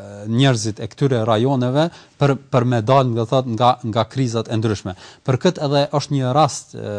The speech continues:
të cilën e dim ndoshta të gjithë, kur pejgamberi sallallahu alaihi wasallam derisa para, e,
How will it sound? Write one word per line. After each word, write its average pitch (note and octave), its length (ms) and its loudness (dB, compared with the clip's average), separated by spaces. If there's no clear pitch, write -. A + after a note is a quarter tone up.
të G#2+ 200 -6
cilën B2 200 -2
e A2+ 140 -6
dim B2 260 0
ndoshta A2 360 -4
të G#2+ 140 -6
gjithë, C3+ 460 -4
kur B2 300 -2
pejgamberi A#2 560 -2
sallallahu A#2+ 600 -4
alaihi A#2 240 -2
wasallam A#2 480 -4
derisa B2 500 0
para, C3 300 4
e, A#2+ 180 -10